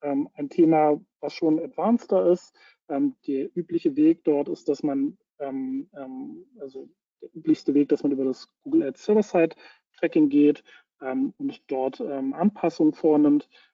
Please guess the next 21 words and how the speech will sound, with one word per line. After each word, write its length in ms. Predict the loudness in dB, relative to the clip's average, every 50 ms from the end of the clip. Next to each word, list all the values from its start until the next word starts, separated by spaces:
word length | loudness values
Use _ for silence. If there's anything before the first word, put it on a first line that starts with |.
| _ _ -14
Ähm, 120 | -10 -8
das 180 | -8 -8 -8 -6
wäre 180 | -6 -4 -4
dann 280 | -4 -6 -8 -8 -10 -10
die 120 | -10 -8
Aufgabe 440 | -8 -8 -10 -8 -4 -4 -4 -4 -4
für 180 | -6 -6 -6 -6
einen 220 | -4 -6 -8 -8 -4 0
Web-Analysten, 840 | 2 2 2 4 4 4 4 4 4 0 -2 -6 -2 0 0 0 0 -2
ähm, 720 | -8 -8 -6 -4 -2 -2 -2 -2 -4 -8 -14 -18 -18 _ _ _
der 100 | -14 -12
das 180 | -12 -12 -14 _
bei 80 | -16 -14
uns 220 | -12 -14 -14 -12
dann 120 | -12 -10
macht, 320 | -10 -10 -12 -14 _ _ -18 -14
ähm, 180 | -10 -10 -10
das 180 | -10 -12 -12 -8
sauber 280 | -6 -6 -4 -4 -6
zu 360 | -6 -6 -4 -2 -2 -2 -2 _ _ -20 _ _ _ _ -2
implementieren. 840 | -2 -2 0 0 0 0 -2 -4 -8 -2 2 4 6 6 6 4